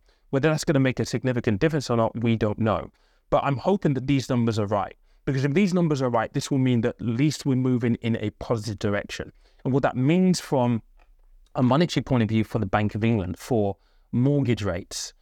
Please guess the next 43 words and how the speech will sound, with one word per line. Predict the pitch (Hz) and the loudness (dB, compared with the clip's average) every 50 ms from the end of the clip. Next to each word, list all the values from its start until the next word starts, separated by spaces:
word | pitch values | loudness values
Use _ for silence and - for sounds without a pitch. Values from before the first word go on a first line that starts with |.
| _ _ _ - | _ _ _ -4
and | 120 117 120 113 113 | -2 0 2 2 4
many | 127 143 143 | 4 4 4
of | 135 123 | 4 4
us | 135 123 117 - - | 2 0 0 -2 -2
who | 139 127 120 | 0 2 4
are | 113 104 104 101 98 | 4 4 4 2 2
mortgage | - 110 123 131 143 143 127 120 - | 0 0 0 2 2 2 2 0 0
holders | - 117 107 104 104 110 107 104 | 0 0 0 2 0 0 -2 -2
will | 113 113 110 107 104 104 | 0 0 0 2 2 2
know | 107 117 131 143 127 | 2 2 0 0 0
that, | 117 113 - _ _ _ _ _ _ _ _ _ _ _ - | 0 -2 -4 _ _ _ _ _ _ _ _ _ _ _ -4
you | - 139 131 | 0 0 2
know, | 131 120 | 2 2
that | 107 104 98 117 123 156 - - | 0 0 0 2 2 0 0 0
is | - 131 - - | -2 -2 -2 -2
coming | - - 139 131 123 | -4 0 0 2 4
down | 120 123 120 | 4 4 4
the | 113 110 | 2 2
track | - - 160 - - - | 0 -2 -2 -2 -2 -2
now. | 120 98 92 90 - _ _ _ _ _ - - | -4 -4 -4 -6 -10 _ _ _ _ _ -4 0
I've | 131 135 127 120 107 _ - | 2 2 2 0 -2 _ 0
been | 135 127 120 120 - | 2 2 4 2 2
on | - 123 | 2 2
the | 113 107 | 2 2
record | 123 120 - - 120 113 - | 0 0 -2 -2 -4 -4 -2
to | - | -4
say | 110 - - 120 113 113 | -6 -2 0 0 0 2
that | 107 107 - | 0 0 0
my, | 113 110 113 120 127 131 131 113 104 - - - | 0 2 2 4 4 4 2 0 -2 -6 -8 -4
my | - 120 113 120 | 0 0 2 4
mortgage | 131 123 107 104 101 107 98 | 4 2 2 2 0 0 -2
has | 107 101 | -2 -2
gone | - - 107 104 | 0 0 0 0
from | - 113 104 107 | 0 -2 -2 0
one | 107 117 127 | 2 0 0
point | - - 110 107 - | 2 0 -2 -2 -2
four | - - 120 117 | 0 0 2 2
nine | 113 101 98 98 101 95 | 2 2 0 0 -2 -2
to | - - 117 101 | -2 -2 -4 -4
four | - - - 110 | -2 0 -2 -2
point | - - 110 104 101 | 0 0 -2 -2 -2
seven | - - 104 101 101 | -2 -2 -2 -2 -2
five. | - - 131 117 101 95 98 92 | -2 -2 0 0 0 0 -2 -4